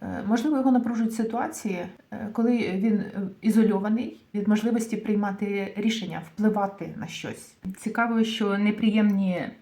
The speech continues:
несподіванки відображає в нас туз динарів. Це дуже енергетична карта на матеріальному рівні. В цьому розкладі найбільш сильні карти на даний момент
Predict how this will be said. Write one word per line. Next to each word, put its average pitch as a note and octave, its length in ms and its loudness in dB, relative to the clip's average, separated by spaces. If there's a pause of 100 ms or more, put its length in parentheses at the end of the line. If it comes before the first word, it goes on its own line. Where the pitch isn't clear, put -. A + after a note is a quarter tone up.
несподіванки G#3 840 0 (720)
відображає F#3+ 460 0
в F#3 40 2
нас F#3 140 0
туз F#3+ 200 -4
динарів. E3+ 600 -4 (520)
Це F#3+ 120 -6
дуже G3 280 4
енергетична F#3 640 -2
карта G3 460 -2 (100)
на G3 140 2
матеріальному F#3+ 560 2
рівні. D3+ 380 -8 (160)
В F#3 200 -10
цьому A3 260 2
розкладі G#3 720 -4
найбільш G#3 800 2
сильні F#3+ 520 0
карти F3+ 540 -4
на F3+ 120 -4
даний E3+ 240 -4
момент E3 400 -8